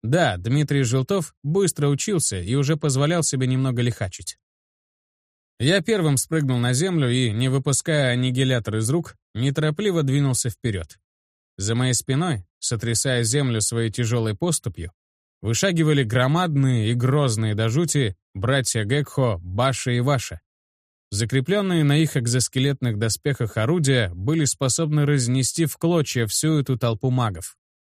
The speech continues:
Чуть позади Гекхо с оголёнными клинками в лапах шли три проворных мейлонца. Герт Маула Мяса, Герт Айни Уримиаю и Тини были способны мгновенно переместиться вперёд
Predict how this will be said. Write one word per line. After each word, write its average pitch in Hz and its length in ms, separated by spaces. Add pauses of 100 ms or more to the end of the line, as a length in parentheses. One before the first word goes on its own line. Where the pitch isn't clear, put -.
(240)
Чуть 208 220
позади 170 440
Гекхо 165 520
с - 160
оголёнными 135 640
клинками 123 600
в 101 100
лапах 147 440 (160)
шли 156 320
три 170 280
проворных 143 600
мейлонца. 131 680 (580)
Герт 143 480
Маула 139 840
Мяса, 127 720 (220)
Герт 131 440 (160)
Айни 143 460
Уримиаю 131 840 (200)
и 131 160
Тини 151 400 (560)
были 175 260
способны 175 560
мгновенно 165 720
переместиться 135 680
вперёд 151 500